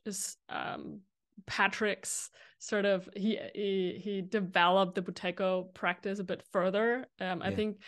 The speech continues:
Speaker 1: the way he
Speaker 2: Yeah.
Speaker 1: talks about it, he developed it mainly for men. He wanted to <laughs> get men to get excited about breathing, essentially.
Speaker 2: Which,
Speaker 1: And
Speaker 2: look, it's worked, uh,
Speaker 1: it's
Speaker 2: but at the
Speaker 1: worked.
Speaker 2: same
Speaker 1: Look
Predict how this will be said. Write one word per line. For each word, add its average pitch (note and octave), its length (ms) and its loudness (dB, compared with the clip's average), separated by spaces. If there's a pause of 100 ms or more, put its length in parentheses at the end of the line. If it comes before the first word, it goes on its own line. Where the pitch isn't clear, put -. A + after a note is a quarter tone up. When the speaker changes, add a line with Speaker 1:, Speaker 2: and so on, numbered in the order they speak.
(140)
Speaker 1:
the G#3 80 4
way G#3 120 6
he G#3 80 2
Speaker 2:
Yeah. A3 60 2
Speaker 1:
talks F#3+ 300 2
about F3+ 240 2
it, F3 120 0
he G#3+ 120 -4
developed F3+ 400 2
it F3+ 160 -2 (160)
mainly D#4 320 6
for C4 200 2
men. F#3 320 4
He G3+ 140 0
wanted C4 360 4
to A#3 340 4 (240)
<laughs> B3+ 180 6 (420)
get A3 200 8
men G#3+ 440 6 (440)
to G3 500 4
get G3+ 160 4
excited F#3+ 460 6
about E3 260 2
breathing, E3 400 -2
essentially. F#3 460 2
Speaker 2:
Which, D#3 160 -2 (100)
Speaker 1:
And F#3+ 420 -2
Speaker 2:
look, C#3 380 4
it's - 180 0
worked, B2 600 6 (240)
uh, G#2+ 40 0
Speaker 1:
it's G#2 140 2
Speaker 2:
but - 40 0
at B3+ 100 8
the - 60 8
Speaker 1:
worked. A3 160 10
Speaker 2:
same D#3 100 10
Speaker 1:
Look C#3+ 100 8